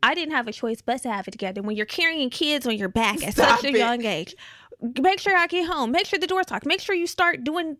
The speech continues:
Speaker 1: the dishes. Make sure everything's together. Make
Speaker 2: Yeah, I
Speaker 1: sure they,
Speaker 2: know.
Speaker 1: it's like,
Speaker 2: It makes you have to be
Speaker 1: it
Speaker 2: responsible
Speaker 1: makes you
Speaker 2: for
Speaker 1: have
Speaker 2: your
Speaker 1: to be
Speaker 2: younger
Speaker 1: super
Speaker 2: sibling.
Speaker 1: responsible. And so I've had that responsibility on me since
Speaker 2: Since a
Speaker 1: I was a
Speaker 2: young time.
Speaker 1: youngin'.
Speaker 2: Yeah.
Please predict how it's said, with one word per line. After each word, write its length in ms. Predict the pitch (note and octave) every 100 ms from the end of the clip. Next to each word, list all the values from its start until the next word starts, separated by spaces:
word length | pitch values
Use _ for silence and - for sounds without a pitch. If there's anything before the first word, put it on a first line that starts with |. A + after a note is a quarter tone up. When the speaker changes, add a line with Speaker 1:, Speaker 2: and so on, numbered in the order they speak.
| _
Speaker 1:
the 160 | A#3 B3+
dishes. 400 | D#4+ F4 - A#3
Make 180 | E4 -
sure 160 | F#4
everything's 400 | F4 F4+ F4+ E4+
together. 300 | D#4 E4+ A3+
Make 160 | D#4 F#4
Speaker 2:
Yeah, 60 |
I 20 | -
Speaker 1:
sure 140 | F4
they, 200 | F4 F4+
Speaker 2:
know. 120 | D#3+ D#3 - - -
Speaker 1:
it's 200 | D#4+ -
like, 380 | D#4+ B3 G#3+ G#3+
Speaker 2:
It 240 | A#3 F#3+
makes 340 | G3+ A3 A3 A#3
you 60 |
have 200 | A3 G3+
to 60 | G3
be 100 | G#3
Speaker 1:
it 40 |
Speaker 2:
responsible 340 | G3 B3 G3+ A#3
Speaker 1:
makes 220 | C4+ F#3
you 60 | E4
Speaker 2:
for 80 |
Speaker 1:
have 120 | D4 -
Speaker 2:
your 80 | -
Speaker 1:
to 40 |
be 40 |
Speaker 2:
younger 260 | - B3+ B3
Speaker 1:
super 200 | C4+ C4+
Speaker 2:
sibling. 180 | C4+ B3+
Speaker 1:
responsible. 920 | B3 - C4+ D#4 D#4 A3+ G#3+ A3+ C4
And 200 | - A3+
so 160 | - A3+
I've 220 | A3 A#3+
had 280 | C4 B3+ B3+
that 200 | A3+ G#3+
responsibility 880 | A3+ - B3+ C#4 D4 B3 A3+ A3 G#3+ A3+
on 240 | C4 C4
me 300 | A3+ A3 A#3+ _ _ _ _
since 320 | - B3 G#3+ F#3
Speaker 2:
Since 20 |
a 40 |
Speaker 1:
I 140 | G3+ G3
was 180 | A3+ A3+
a 80 |
Speaker 2:
young 100 | A#3
time. 280 | A3+ E3 A3+
Speaker 1:
youngin'. 200 | F3+ G3
Speaker 2:
Yeah. 300 | F3 E3 D3+